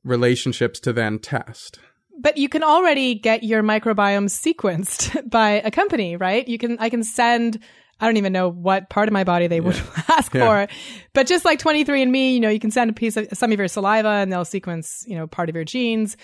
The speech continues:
Speaker 2: So, so what are they, these, these companies that, that advertise these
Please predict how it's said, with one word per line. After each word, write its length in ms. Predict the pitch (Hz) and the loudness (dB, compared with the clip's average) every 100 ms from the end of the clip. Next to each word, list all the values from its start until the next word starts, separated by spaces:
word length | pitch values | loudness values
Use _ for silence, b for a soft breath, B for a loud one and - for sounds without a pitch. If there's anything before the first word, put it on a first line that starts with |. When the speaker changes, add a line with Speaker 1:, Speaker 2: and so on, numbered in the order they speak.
| B B - _ _ | B B -20 _ _
Speaker 2:
So, 200 | - 285 269 | -2 -2 0
so 100 | 294 | 0
what 180 | 302 | 2
are 80 | 392 | 2
they, 220 | 359 339 269 254 | 2 0 -2 -2
these, 220 | 294 - - | -4 -4 -4
these 160 | 269 262 | -4 -2
companies 400 | 311 370 277 226 | -2 0 -2 0
that, 240 | 220 - | -2 0
that 200 | 220 208 - | -2 -2 2
advertise 880 | 226 262 247 220 196 185 185 175 | 2 2 0 2 2 2 0 -4
these 400 | - 202 - - | -4 -4 -4 -12